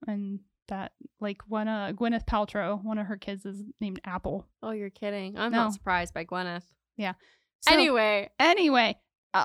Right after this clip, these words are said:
Speaker 1: all, trench coat. Yeah.
Speaker 2: Trench coat.
Speaker 1: I just, I, I want to be as respectful as possible, 'cause I, I do, I understand, like, that's, but why do you wanna dehumanize? Like, I get the non-binary feeling of, like, I just wanna be a person.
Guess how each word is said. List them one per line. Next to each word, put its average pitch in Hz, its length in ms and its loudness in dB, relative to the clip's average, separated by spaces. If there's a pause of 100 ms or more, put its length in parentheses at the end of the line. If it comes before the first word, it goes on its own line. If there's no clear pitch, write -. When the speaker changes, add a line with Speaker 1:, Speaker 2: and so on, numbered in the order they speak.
Speaker 1:
all, 262 280 4
trench 196 420 -6
coat. 185 320 -8 (480)
Yeah. 196 240 0
Speaker 2:
Trench 214 240 -2
coat. 185 260 -8 (220)
Speaker 1:
I 247 140 8
just, 302 280 0
I, - 80 2 (160)
I - 220 4
want 311 340 4
to 294 100 0
be 247 280 2
as 208 180 -4
respectful 202 640 -4
as - 100 -10
possible, 208 520 -6
'cause 208 340 -8
I, 226 220 0 (640)
I 226 60 -4
do, 262 380 2 (100)
I 220 120 2
understand, 262 540 -2
like, 220 220 -4
that's, 185 240 -6 (580)
but 254 300 4 (560)
why 247 260 4
do 320 60 6
you 330 120 8
wanna 302 240 6
dehumanize? 240 1040 0
Like, 220 200 2
I 254 100 6
get 226 380 4
the 294 100 4
non-binary 233 640 4
feeling 240 400 0
of, 208 100 -4
like, 262 240 -2
I 226 100 0
just 226 260 -4
wanna 240 160 4
be 240 100 2
a 208 60 4
person. 247 760 0